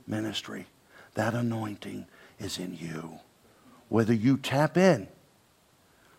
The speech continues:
whether you open up the gates, hallelujah, and say, "Pour through me, Holy Spirit. Pour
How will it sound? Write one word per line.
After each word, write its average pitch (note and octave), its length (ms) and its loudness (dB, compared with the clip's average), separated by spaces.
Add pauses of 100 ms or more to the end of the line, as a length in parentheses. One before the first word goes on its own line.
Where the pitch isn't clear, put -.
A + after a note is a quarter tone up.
whether A2+ 200 0
you B2 220 4
open C#3 360 6
up C#3 160 4
the E3 80 2
gates, - 680 -2 (360)
hallelujah, G2+ 760 4 (580)
and A2 120 2
say, F#2+ 200 2
"Pour C#3 560 4
through B2+ 400 0
me, F#2 360 0 (300)
Holy F2+ 280 -4
Spirit. - 800 -8 (1300)
Pour F#3 480 4